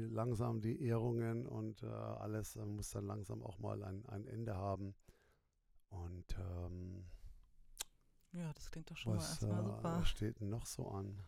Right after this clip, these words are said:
Speaker 2: Ja, das ist ja eine Menge. Also vor allem, wenn Hall of Fame wirklich auch klappt. Also ich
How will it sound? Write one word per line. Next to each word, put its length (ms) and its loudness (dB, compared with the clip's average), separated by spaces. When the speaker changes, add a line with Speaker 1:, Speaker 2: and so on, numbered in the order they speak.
Speaker 2:
Ja, 80 0
das 120 2
ist 80 -2
ja 60 4
eine 120 4
Menge. 340 10
Also 240 6
vor 140 4
allem, 160 4
wenn 160 4
Hall 160 6
of 100 4
Fame 260 6
wirklich 360 0
auch 160 4
klappt. 400 2
Also 360 -4
ich 260 -6